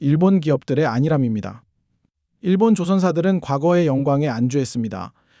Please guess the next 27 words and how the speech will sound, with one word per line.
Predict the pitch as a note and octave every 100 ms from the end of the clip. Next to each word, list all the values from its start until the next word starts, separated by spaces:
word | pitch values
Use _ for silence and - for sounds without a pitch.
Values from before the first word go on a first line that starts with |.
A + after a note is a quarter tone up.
| _
기술 | - E3 A3
혁신과 | G#3+ - G3 F#3+ G3
설비 | - A3 A3+
투자에 | - F#3 E3 E3
소극적이었고 | - A3 A3 F#3 C#3 B2+ - F3 A3+ - _ -
구조조정도 | D#3+ G3 F#3+ E3+ D3 C#3+ E3+
미루기만 | C3 D3+ D#3 D3+ C3
했죠. | A#2 - G2 - _ _ _
그 | -
사이 | F3 G3+ G3+
한국은 | G#3+ G#3+ G3 G#3
세계 | G#3 A3 A3
최대 | - A#3+ A#3 A#3+
도크를 | G3+ - F#3 D#3+
건설하고 | C3 C3+ B2 A#2 F3 A#3+ _ -
최첨단 | A#3+ - A3+ A3 G#3+ G#3
디지털 | D#3 E3+ - F#3
설계 | F3+ F3+ F3+
시스템을 | - F3+ - F3 E3
도입하며 | C#3+ C#3 - C3+ D#3 G3+ G#3+
격차를 | C3+ B2 E3 D3
벌려나갔습니다. | - A#2+ C3+ B2+ A#2 - A#2 G#2+ G#2+ F#2 _ _ _ _
그 | - F#3
결과 | E3 D3 F3+ C3+ - _ -
이천이십오 | D#3+ - G#3+ E3+ E3+ G3+ C3+ D#3+
년 | F#3 F3
기준 | D3 D#3 G3+